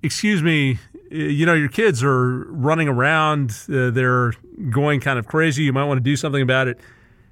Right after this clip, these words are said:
And the guy just looked up, and he had this vacant expression, and he said, "Yeah, y-, you know, uh, we just got back from the hospital, and their mother just died.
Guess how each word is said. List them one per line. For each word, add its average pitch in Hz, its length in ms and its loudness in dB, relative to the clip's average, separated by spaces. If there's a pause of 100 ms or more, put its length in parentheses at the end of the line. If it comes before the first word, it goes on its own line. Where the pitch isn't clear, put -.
(480)
And 151 220 0
the 156 60 0
guy 180 160 4
just 156 200 -6
looked 165 180 0
up, 170 300 4
and 135 260 -2
he 135 200 0
had 143 180 0
this 135 300 -2
vacant 139 600 0
expression, 151 520 0
and 143 100 -2
he 135 60 -2
said, 151 240 -2
"Yeah, 160 300 2 (120)
y-, 156 180 -4
you 160 140 -6
know, 151 300 0 (920)
uh, 175 200 -4
we 156 140 2
just 160 140 -4
got 160 380 2
back 143 400 0
from 147 160 -6
the 135 80 0
hospital, 135 720 0
and 104 320 -6
their 139 340 -2
mother 143 380 2
just 117 320 -4
died. 120 440 -2